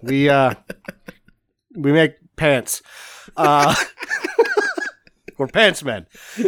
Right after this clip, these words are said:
This is out of our league. <laughs> So they're like, "Okay, well, I'm the vice president of pants. This is right in my league. My jurisdiction is global, as noted."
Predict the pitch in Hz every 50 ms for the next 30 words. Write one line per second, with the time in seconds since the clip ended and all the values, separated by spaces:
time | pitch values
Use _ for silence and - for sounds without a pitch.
0 | 359 - _ _ _ - - 226 254 233 - 110 143 143 165 170 180 185 175 160
1 | 190 202 196 190 170 151 139 - - - - - - - - _ _ - - -
2 | 180 180 - - 311 294 - - 359 269 - - - 202 202 202 202 190 185 226
3 | - _ _ _ - _ _ _ _ _ _ _ - 165 170 165 165 160 170 180
4 | - - 196 185 175 170 170 165 160 156 160 175 180 185 175 175 160 156 143 156
5 | 165 160 165 156 - - 220 208 180 160 160 156 147 143 143 131 - 175 165 156
6 | 147 - 160 160 139 165 151 139 123 135 139 185 208 214 202 214 170 156 147 143
7 | 139 131 127 127 127 123 135 139 143 139 139 156 156 147 147 143 147 135 107 117
8 | 139 131 131 123 - - 127 113 - 135 127 123 120 117 117 147 156 151 139 117
9 | 127 127 120 123 113 123 143 135 120 101 85 -